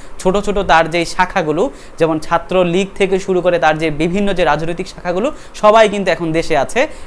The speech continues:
এবং তার একটা well organized ওয়েতে আছে। তো যে কারণে হচ্ছে যদি আপনি সবগুলো রাজনৈতিক দল মিলে তারা যদি ইন্টারিম গভর্নমেন্টকে হটিয়ে দেয়,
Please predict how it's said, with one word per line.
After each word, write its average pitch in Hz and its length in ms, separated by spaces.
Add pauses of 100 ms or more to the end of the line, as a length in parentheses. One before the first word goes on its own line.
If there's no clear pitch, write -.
(100)
এবং 202 280
তার 190 160
একটা 190 200
well 202 260 (100)
organized 165 460 (360)
ওয়েতে 160 300
আছে। 123 300 (380)
তো 170 80
যে 170 160
কারণে 226 260
হচ্ছে 254 280
যদি 226 200
আপনি 214 220
সবগুলো 196 420
রাজনৈতিক 185 560
দল 190 220
মিলে 196 300
তারা 160 220
যদি 170 160
ইন্টারিম 185 340
গভর্নমেন্টকে 185 440
হটিয়ে 196 280
দেয়, 160 240